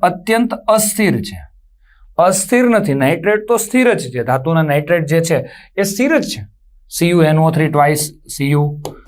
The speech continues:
એન ઓ થ્રી ટ્વાઇસ ને આ બધા નાઇટ્રેટ, આ તમારા જાણીતા ઉદાહરણ છે, એ હું તમને આપું છું,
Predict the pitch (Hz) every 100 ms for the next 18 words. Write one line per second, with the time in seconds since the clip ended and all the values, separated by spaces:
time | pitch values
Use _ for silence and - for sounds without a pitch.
0 | - - 139 143 139 143 135 135 147 -
1 | 139 135 143 139 143 147 160 165 190 196
2 | 156 165 202 190 175 175 156 147 160 170
3 | 147 123 120 120 107 101 98 -